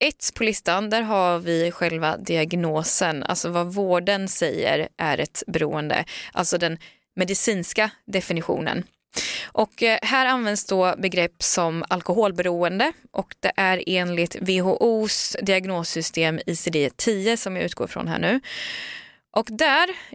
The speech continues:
enligt I C D tio, så menar man på att om du har minst tre av följande sex symptom under minst en månad,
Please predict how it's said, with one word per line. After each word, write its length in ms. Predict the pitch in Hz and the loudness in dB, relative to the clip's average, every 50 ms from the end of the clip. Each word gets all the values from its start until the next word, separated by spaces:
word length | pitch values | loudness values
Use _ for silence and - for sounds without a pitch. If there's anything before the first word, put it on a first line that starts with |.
| - | -6
enligt 400 | - 220 202 185 180 180 175 - | -2 0 0 2 0 0 -2 -2
I 80 | 180 175 | -4 -4
C 100 | 175 175 | -2 0
D 120 | 165 160 160 | 0 0 0
tio, 500 | - - 170 160 170 - - - 208 - - _ - | 0 0 0 0 2 2 2 0 0 -2 -8 _ -2
så 540 | - - - - - - 208 196 190 180 | 0 2 4 4 4 4 4 2 2 2
menar 240 | - 196 196 185 180 | 2 0 0 0 0
man 100 | 175 170 | 0 -2
på 140 | - - 170 | 0 2 2
att 140 | 165 165 - | 2 0 0
om 160 | - 196 196 | -2 0 0
du 60 | 196 | 0
har 300 | 185 190 185 180 180 - - | 2 2 2 0 0 -2 -2
minst 560 | - 202 220 247 247 247 254 240 - - - - | -2 0 2 4 4 4 2 0 -2 -6 -6 -6
tre 600 | - - 247 285 285 277 190 151 139 160 220 226 - - _ | -4 -2 0 0 2 2 2 4 4 2 2 0 -4 -4 _
av 160 | - 185 180 | 0 2 2
följande 500 | 180 - - 190 180 170 165 165 170 165 | 2 0 0 0 2 2 0 0 0 2
sex 560 | 175 - - - - 202 208 - - - - - | 2 2 4 4 4 2 2 2 0 0 0 0
symptom 840 | - - - 190 175 175 - - - 240 190 - - 165 196 220 - - _ _ _ _ | 0 0 2 2 0 0 -2 0 0 0 2 2 2 2 0 0 -2 -4 _ _ _ _
under 220 | 190 185 180 185 | -2 0 0 0
minst 600 | 185 185 208 247 254 262 269 269 262 - - - - - | 0 2 2 2 4 4 4 4 4 2 -2 -4 -4 -2
en 140 | 185 180 | -2 0
månad, 520 | 180 175 165 156 165 185 165 - 170 202 | 0 0 0 0 0 0 0 0 0 -2